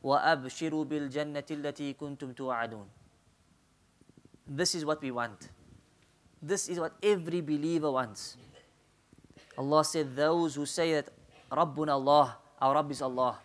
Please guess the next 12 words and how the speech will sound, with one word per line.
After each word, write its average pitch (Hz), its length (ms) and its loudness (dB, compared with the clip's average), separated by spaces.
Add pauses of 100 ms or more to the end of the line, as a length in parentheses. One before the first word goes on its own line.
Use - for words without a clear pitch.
(960)
ثم 185 340 -4
استقاموا," 127 920 -2 (960)
then 139 220 -4
they 135 100 -2
stay 139 200 -4
steadfast. 120 800 -4 (1000)
They 127 80 -6
are 127 60 -6
consistent 135 800 -6
in 131 140 -8
their 123 120 -4
worship, 123 380 -2